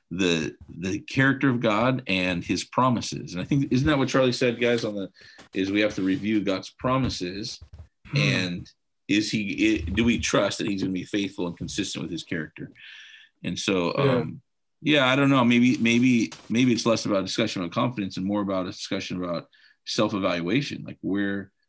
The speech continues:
Speaker 2: Yeah.
Speaker 1: in this season of life. And so I'm talking too long here, but I'll just tell you real quick. Maybe don't think, don't go back to your whole entire life. Think, I like to think about in a season,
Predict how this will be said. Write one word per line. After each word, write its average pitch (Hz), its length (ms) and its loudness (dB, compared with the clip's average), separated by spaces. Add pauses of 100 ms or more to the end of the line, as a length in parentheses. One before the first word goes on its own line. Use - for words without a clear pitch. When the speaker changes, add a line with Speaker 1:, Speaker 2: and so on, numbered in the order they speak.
(460)
Speaker 2:
Yeah. - 180 4
Speaker 1:
in 135 60 4
this 113 200 2
season 120 280 2
of 104 80 0
life. 104 460 0 (200)
And 101 300 -2 (220)
so - 160 -2
I'm 104 100 0
talking 107 280 0
too 101 80 -4
long 90 120 -2
here, 92 140 -2
but 90 120 -2
I'll 90 80 0
just 92 180 -8
tell 95 100 0
you 90 160 0
real 92 100 -2
quick. - 220 -2 (180)
Maybe 123 280 4
don't 123 220 2
think, 110 220 0
don't 110 240 0
go 110 160 2
back 98 420 -2
to 95 100 -6
your 87 140 -2
whole 135 300 2
entire 95 360 0
life. 80 260 -4 (280)
Think, 131 220 -2
I 127 180 2
like 120 160 2
to 131 100 -14
think 110 160 -2
about 98 160 2
in 92 100 -2
a 87 80 -4
season, 87 440 -4